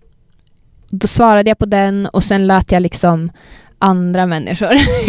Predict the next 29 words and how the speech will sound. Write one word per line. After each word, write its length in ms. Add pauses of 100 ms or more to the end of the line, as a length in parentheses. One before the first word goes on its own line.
(120)
<laughs> 80
kliva 360
in. 160
Jag 100
vill 140
inte 180
riktigt 280
vara 100
med 440
i 60
diskussionen 640
längre, 260
för 120
jag 120
kände 220
inte 200
att 120
det 80
var 100
värt 360
det 100
när 160
de 300
som 460
kommenterade 720
hade 300
typ 300
två 300
följare 580